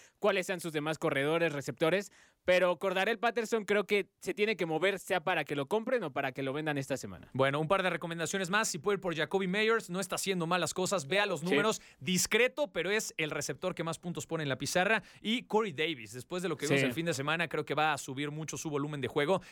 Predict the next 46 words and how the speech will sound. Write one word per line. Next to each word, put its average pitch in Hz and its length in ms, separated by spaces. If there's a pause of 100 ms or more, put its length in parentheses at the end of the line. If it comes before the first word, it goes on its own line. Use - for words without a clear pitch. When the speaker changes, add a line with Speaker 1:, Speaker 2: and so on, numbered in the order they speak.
(100)
Speaker 2:
Está 131 200
jugando 143 240
muy 156 140
bien 180 160
para 139 160
los 120 140
Jets 139 160
de 143 80
Nueva 151 140
York, 226 280 (220)
que - 60
al 190 80
parecer 139 260
empiezan 127 320
con 123 80
una 131 100
seguidilla 110 340
de 104 40
victorias. 98 280
Speaker 1:
Yo 220 80
nada 240 120
más 233 80
me 214 120
quedaría 180 340
ahí 196 80
por 196 220
Kyle 202 220
Pitts, 254 360
que 175 140
no 185 160
ha 208 60
sumado 196 440
en 180 80
puntos 196 420
Speaker 2:
A 185 60
la 190 80
Speaker 1:
fantasy 190 160
Speaker 2:
cerrada, 170 200
Speaker 1:
todo 190 240
lo 175 80
Speaker 2:
sí. 180 60
Speaker 1:
que 151 80
se 151 80
espera 180 300
de 180 100
él. 233 120